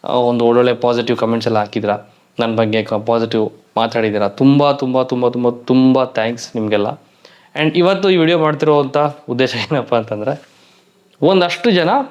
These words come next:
ಆ, ನಿಮ್ಮ ಲವ್ ಸ್ಟೋರಿ ಬಗ್ಗೆ ವಿಡಿಯೋ ಮಾಡಿ ಅಂತ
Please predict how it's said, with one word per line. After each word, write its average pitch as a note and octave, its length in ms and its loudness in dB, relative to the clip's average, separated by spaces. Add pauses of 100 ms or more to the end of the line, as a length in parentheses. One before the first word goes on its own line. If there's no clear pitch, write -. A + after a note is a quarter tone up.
(340)
ಆ, B2 360 2 (300)
ನಿಮ್ಮ G#3 240 4
ಲವ್ F#3 240 2
ಸ್ಟೋರಿ F#3 240 2
ಬಗ್ಗೆ D3+ 440 2
ವಿಡಿಯೋ C3+ 220 2
ಮಾಡಿ A#2 400 0 (460)
ಅಂತ A#2+ 180 -4